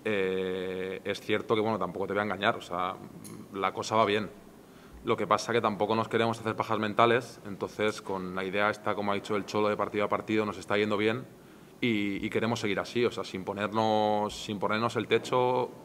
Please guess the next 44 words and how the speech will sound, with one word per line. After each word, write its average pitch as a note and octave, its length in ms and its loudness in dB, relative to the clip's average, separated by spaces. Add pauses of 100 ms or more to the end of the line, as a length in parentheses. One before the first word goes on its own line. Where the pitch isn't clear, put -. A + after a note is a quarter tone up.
(140)
ya G#2+ 120 4
nos A2+ 140 0
dirá A2+ 200 4
un G#2+ 100 0
poco A2 160 4
la G#2+ 80 6
competición G#2 600 -2
dónde, G2+ 600 0
dónde G#2 200 0
vamos G2+ 240 2
a G2 60 -2
llegar. F#2 340 2 (720)
Nosotros G#2+ 440 0
estamos A2 260 2
centrados G#2+ 540 4
en G#2+ 100 -2
el, G2 200 -2
en G2 80 -2
el F#2+ 100 -2
día G2+ 160 4
a - 20 4
día, A2+ 320 2
o - 20 -18
sea, F#2 520 -6
en G2 80 -8
el G2 100 -6
partido G2+ 340 -2
de G#2+ 80 0
mañana G#2 500 0 (140)
y F#2+ 280 -6
si - 100 0
acaso G#2 300 0
ya G#2 100 2
en G2+ 60 2
el G2+ 80 2
del G2 100 0
domingo, G#2 400 0
pero G#2 180 0
que F#2 100 -4
tampoco F#2+ 380 -2
pensamos G#2 380 0
más G2+ 220 2
allá G2+ 240 4
de G2+ 280 -2